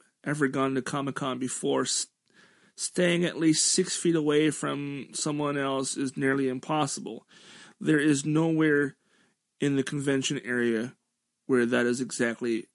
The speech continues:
achievable, where that is an, an exact, easily achievable feat, unless you jump in the water. Comic-Con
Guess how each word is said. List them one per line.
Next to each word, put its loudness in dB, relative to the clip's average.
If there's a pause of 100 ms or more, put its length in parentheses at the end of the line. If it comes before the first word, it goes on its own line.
achievable, -4 (960)
where 4
that 2
is 2
an, -2
an -4 (380)
exact, -4
easily 2
achievable -2
feat, -8 (720)
unless 0
you 2
jump -2 (640)
in -2
the 2
water. 2
Comic-Con -4